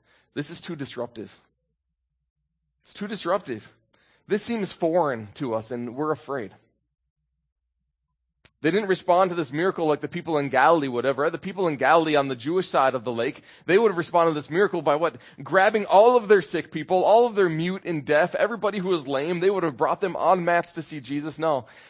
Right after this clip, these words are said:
that's not what you get on the other side of the lake. They looked at Jesus and they said, "No, we don't want this. This is too disruptive.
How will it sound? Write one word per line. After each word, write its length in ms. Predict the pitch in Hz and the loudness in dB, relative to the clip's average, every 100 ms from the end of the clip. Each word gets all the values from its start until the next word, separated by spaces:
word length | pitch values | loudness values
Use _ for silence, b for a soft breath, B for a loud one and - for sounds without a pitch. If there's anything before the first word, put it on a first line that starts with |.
| B | B
that's 220 | 160 160 | -4 2
not 160 | 175 185 | 2 2
what 100 | 175 | 0
you 80 | |
get 160 | 147 170 | 0 2
on 80 | 151 | 2
the 120 | 143 | 2
other 200 | 170 165 | 0 0
side 320 | - 127 117 | 0 0 0
of 100 | 113 | -2
the 80 | 107 | -6
lake. 240 | 107 117 | -6 -6
They 120 | 123 156 | -6 -4
looked 200 | 170 151 | -4 -8
at 120 | 117 | -8
Jesus 240 | 147 147 | -6 -6
and 80 | 139 | -6
they 80 | 131 | -4
said, 200 | 139 117 | -4 0
"No, 260 | 147 151 | 4 4
we 120 | 135 175 | 4 0
don't 180 | 170 | 0
want 200 | 143 147 | 2 0
this. 160 | 135 120 | 0 -8
This 120 | 160 | -10
is 140 | 139 - | -12 -10
too 160 | 185 | -8
disruptive. 640 | 190 185 156 135 151 139 | -6 -2 -2 -2 -4 -8